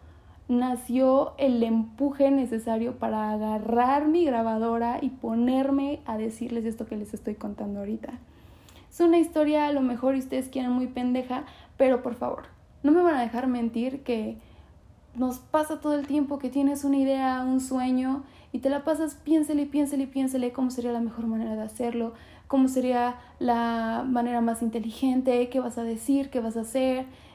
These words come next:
este, cuál va a ser el approach que vas a tomar, y no haces nada. Todo pasa en tu cabeza y nunca aterrizas una jodida de nada. Bueno, esa soy yo,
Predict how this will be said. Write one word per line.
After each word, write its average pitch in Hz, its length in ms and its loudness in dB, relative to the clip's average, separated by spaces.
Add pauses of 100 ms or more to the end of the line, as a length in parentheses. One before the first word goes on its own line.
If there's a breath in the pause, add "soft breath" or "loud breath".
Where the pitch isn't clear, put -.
(120)
este, 226 640 0
cuál 262 200 6
va 269 60 4
a 247 40 0
ser 269 120 2
el 240 100 6
approach 240 500 2
que 269 120 -4
vas 247 180 -2
a 247 80 -8
tomar, 254 500 -4 (520 soft breath)
y 311 140 6
no 330 160 8
haces 339 280 0
nada. 330 460 4
Todo 440 240 -2
pasa 381 180 -4
en 370 80 0
tu 320 80 -2
cabeza 269 480 -2
y 285 100 2
nunca 285 260 2
aterrizas 269 600 -2
una 269 200 2
jodida 247 440 -2
de 233 120 -2
nada. 214 280 -4
Bueno, 285 320 2
esa 240 200 -8
soy 214 240 -4
yo, 214 160 -2